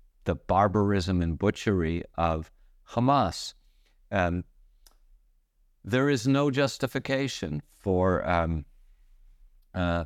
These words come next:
for the barbarity that Hamas has, uh, has exhibited. Um, sh-, should Palestinians, um, be allowed to, uh,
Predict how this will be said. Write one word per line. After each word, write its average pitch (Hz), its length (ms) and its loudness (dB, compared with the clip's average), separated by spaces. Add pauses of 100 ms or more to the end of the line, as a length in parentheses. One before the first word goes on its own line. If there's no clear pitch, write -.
for 92 120 0
the 82 100 0
barbarity 95 840 2
that 85 420 -2
Hamas 90 640 -2
has, 82 380 -4 (400)
uh, 82 240 -6 (100)
has 87 400 -2
exhibited. 87 800 -2 (720)
Um, 85 360 0 (340)
sh-, - 340 -6 (320)
should 151 600 0
Palestinians, 127 1200 0 (720)
um, 92 360 0 (800)
be 101 160 2
allowed 98 500 4
to, 98 540 2
uh, 80 380 -2